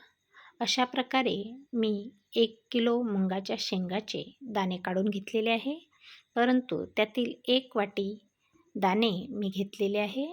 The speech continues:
आणि ते भाजून घेतलेले आहे. सोबतच हिरवी मिरचीसुद्धा भाजून घेतलेली आहे. लसूण, हिरवी मिरची, कोथिंबीर याची मिक्सरमध्ये जाडसर अशी पेस्ट तयार करून घ्यायची आहे.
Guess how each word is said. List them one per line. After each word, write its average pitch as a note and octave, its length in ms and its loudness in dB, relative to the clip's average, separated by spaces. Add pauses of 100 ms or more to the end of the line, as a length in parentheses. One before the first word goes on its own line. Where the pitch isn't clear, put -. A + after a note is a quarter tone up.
(160)
आणि G#3 260 0
ते G3 380 -6 (680)
भाजून G#3 360 2
घेतलेले G3+ 460 2
आहे. F#3 220 -2 (220)
सोबतच G3+ 680 0
हिरवी G3+ 340 2
मिरचीसुद्धा A3 680 0
भाजून G3 320 -2
घेतलेली F#3+ 480 -2
आहे. A3 240 -2 (760)
लसूण, G#3+ 520 2
हिरवी G3+ 360 2
मिरची, G3+ 440 0 (140)
कोथिंबीर G#3 600 2 (240)
याची G#3 520 -4
मिक्सरमध्ये A3+ 800 0 (840)
जाडसर G#3+ 640 2
अशी A#3+ 260 2 (140)
पेस्ट F#3+ 360 2
तयार G#3 200 0
करून G#3+ 260 -2
घ्यायची A3 380 -2
आहे. C4+ 200 -4